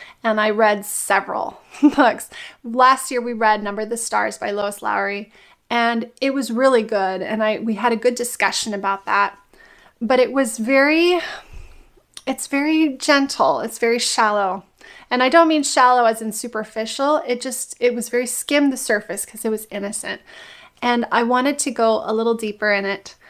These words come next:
and really talk about what that meant and what they were really running and hiding from. My kids have watched The Sound of Music, and that's kind of their introduction to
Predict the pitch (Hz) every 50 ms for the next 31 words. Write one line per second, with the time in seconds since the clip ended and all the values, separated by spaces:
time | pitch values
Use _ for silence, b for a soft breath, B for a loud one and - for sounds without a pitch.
0 | b b b _ _ - 214 208 208 208 202 - - 226 247 240 226 220 220 226
1 | - - 220 220 - 220 208 202 202 196 - - 202 208 214 254 262 - - 214
2 | 202 226 208 196 196 185 180 175 - - - - - - - 233 226 220 214 208
3 | 196 220 233 240 240 262 254 233 240 226 208 220 233 226 226 214 208 208 208 208
4 | 214 214 208 208 208 208 208 214 - - 196 202 208 214 208 208 - - - 202
5 | 196 190 - 196 220 247 254 254 247 247 - 330 320 - 285 247 196 196 196 202
6 | 220 214 220 - - - - 262 240 - 240 214 214 220 214 214 - 208 202 202
7 | 202 202 - 208 208 202 202 - - 220 220 226 233 - - - - - - -
8 | 269 269 285 262 240 254 247 226 233 226 - - 220 220 220 220 - - 240 226
9 | 214 214 220 220 214 - _ _ _ _ _ - - - 240 240 226 226 226 220
10 | 220 220